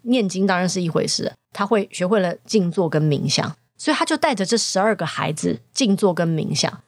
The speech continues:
静坐跟冥想不只是可以让一个人 calm down，可以让他们的情绪保持一个稳定，而且它可以让人的，比方说生理机能，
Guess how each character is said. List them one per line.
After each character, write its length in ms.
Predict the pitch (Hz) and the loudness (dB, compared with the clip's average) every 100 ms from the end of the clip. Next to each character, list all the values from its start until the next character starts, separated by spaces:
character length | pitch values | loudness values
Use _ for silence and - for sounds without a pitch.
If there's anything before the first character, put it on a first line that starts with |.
| _ | _
静 140 | 392 | -2
坐 100 | 381 | 0
跟 100 | 359 | 0
冥 140 | 277 269 | 0 2
想 240 | 247 180 - | 0 -2 -2
不 140 | 339 | -2
只 200 | - 175 | 0 -2
是 200 | 151 240 | -2 -2
可 180 | 233 196 | 2 2
以 180 | 202 170 | 2 2
让 180 | 202 196 | 0 -2
一 100 | 190 | -4
个 180 | 170 196 | -2 0
人 280 | 165 147 151 | 0 -2 -6
calm 400 | - - 175 170 | -4 0 2 2
down， 240 | 165 156 - 180 | 0 0 -2 -2
可 100 | 233 | 0
以 60 | |
让 160 | 240 214 | 0 0
他 80 | 220 | 2
们 220 | 208 170 | 2 0
的 100 | 160 | -2
情 320 | - 190 170 | 0 0 2
绪 220 | 180 220 | 2 2
保 200 | 151 143 | 2 -2
持 220 | 143 - | -2 -4
一 80 | 160 | -4
个 100 | 160 | -2
稳 200 | 151 147 147 | -2 -2 -4
定， 160 | - 196 - _ - | -2 -2 -4 _ -4
而 60 | |
且 100 | 285 | 0
它 140 | 277 294 | 0 -2
可 120 | 294 | -2
以 100 | 208 | -2
让 220 | 226 208 | -2 -2
人 280 | 170 170 165 | 0 0 0
的， 180 | 185 175 160 | 0 -2 -2
比 80 | - | -4
方 120 | 160 | -2
说 140 | 196 202 | 0 0
生 260 | - 247 | 2 2
理 140 | 226 139 | 2 0
机 280 | - 180 | -2 0
能， 280 | 180 - - | 0 0 -6